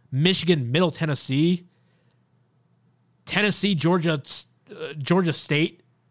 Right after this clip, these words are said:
who beat Tennessee this year. That was unexpected. That was fun. You get that once in a while. That's kind of a Cinderella moment. You like that.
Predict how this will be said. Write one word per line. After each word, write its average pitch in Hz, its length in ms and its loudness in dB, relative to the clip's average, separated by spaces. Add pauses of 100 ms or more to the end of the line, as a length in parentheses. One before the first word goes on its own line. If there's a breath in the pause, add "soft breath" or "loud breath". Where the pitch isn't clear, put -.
(520)
who 160 160 4
beat 160 220 0
Tennessee 160 360 0
this 147 220 -2
year. 143 260 0
That 156 140 -2
was 139 140 -4
unexpected. 143 640 -2
That 147 140 0
was 127 140 -6
fun. 156 460 2 (260 soft breath)
You 160 140 0
get 190 160 4
that 170 180 2
once 175 200 0
in 156 60 0
a 139 40 -2
while. 151 240 4
That's 160 180 2
kind 180 140 0
of 139 80 0
a 127 40 -2
Cinderella 139 500 -2
moment. 127 400 -4
You 185 80 -4
like 185 240 -2
that. 127 340 -6